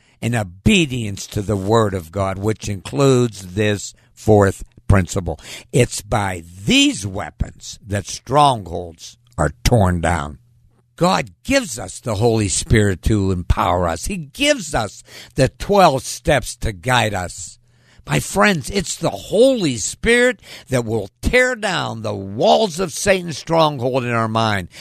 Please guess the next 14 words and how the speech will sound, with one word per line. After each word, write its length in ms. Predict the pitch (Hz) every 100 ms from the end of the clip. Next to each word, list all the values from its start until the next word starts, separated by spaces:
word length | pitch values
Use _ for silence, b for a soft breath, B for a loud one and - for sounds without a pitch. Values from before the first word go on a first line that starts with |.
| B
rescue 800 | - 123 139 214 254 - - 139
those 560 | 127 107 208 208 170 147
that 160 | 127 117
are 120 | 113
held 360 | 113 110 101
captive, 580 | - - 143 - 95 78 _ b b b
and 180 | 95 87
direct 540 | 92 85 113 113 -
us 240 | 80 - - -
back 480 | 101 80 - _ - _ _ _ _
to 180 | - 95
our 180 | 85 80
loving 380 | 78 85 87 92
Father. 500 | - 78 71 73